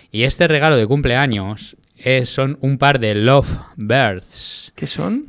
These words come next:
Speaker 1: Tórtolos.
Speaker 2: Ah, decía periquitos. Claro, yo cuando lo vi en, en doblada en español digo, "Son muy grandes para ser periquitos".
Speaker 1: Claro, pero es que
Speaker 2: Efectivamente.
Speaker 1: todos sabemos lo que son los tortolitos, lo
Speaker 2: Claro,
Speaker 1: que significan,
Speaker 2: claro.
Speaker 1: por lo menos en la cultura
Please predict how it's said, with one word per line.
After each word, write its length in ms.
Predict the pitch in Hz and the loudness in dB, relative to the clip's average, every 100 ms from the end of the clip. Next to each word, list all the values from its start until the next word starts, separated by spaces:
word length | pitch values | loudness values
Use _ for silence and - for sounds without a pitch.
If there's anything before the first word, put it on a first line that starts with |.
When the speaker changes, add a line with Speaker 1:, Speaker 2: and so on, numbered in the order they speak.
| - | 0
Speaker 1:
Tórtolos. 800 | 156 156 - 110 98 90 - - | 2 2 2 0 0 -2 -8 -4
Speaker 2:
Ah, 280 | 165 180 180 | 0 2 2
decía 280 | 156 - 165 | 0 -2 -4
periquitos. 640 | 185 160 147 170 139 127 - - - - 151 | -2 -2 -2 -2 -2 -4 -10 -16 -14 -12 -6
Claro, 180 | 156 151 | -4 -2
yo 80 | 147 | -2
cuando 200 | 165 165 | -2 -2
lo 100 | 160 | -4
vi 120 | 160 | -4
en, 280 | 165 160 160 | -6 -6 -10
en 100 | 165 | -10
doblada 220 | 160 160 160 | -6 -4 -4
en 60 | |
español 320 | 160 160 151 165 | -6 -8 -6 -4
digo, 120 | 143 | -4
"Son 160 | - | -4
muy 120 | 160 160 | -4 -2
grandes 260 | 135 160 | -2 -2
para 120 | 143 | -6
ser 140 | 131 135 | -8 -8
periquitos". 380 | 143 127 208 - | -10 -4 -4 -4
Speaker 1:
Claro, 160 | 220 - | -6 -6
pero 0 | |
es 40 | |
que 80 | - 139 | -8 -8
Speaker 2:
Efectivamente. 300 | 101 147 127 | -6 -4 0
Speaker 1:
todos 160 | 113 117 | 0 2
sabemos 300 | 123 120 135 | 2 4 2
lo 100 | 135 | 2
que 80 | |
son 160 | 127 117 | 0 -2
los 160 | 107 - | -4 -4
tortolitos, 840 | 101 - 95 170 170 101 - - | -8 -6 -2 2 2 2 -4 -12
lo 120 | - 110 | -10 -6
Speaker 2:
Claro, 60 | 120 | -4
Speaker 1:
que 40 | |
significan, 580 | 120 113 104 117 113 117 | -4 -6 -6 -6 0 0
Speaker 2:
claro. 100 | 127 | 2
Speaker 1:
por 60 | |
lo 80 | 110 | 0
menos 220 | 113 120 131 | 0 0 2
en 60 | |
la 60 | 117 | 2
cultura 300 | 113 104 | 0 0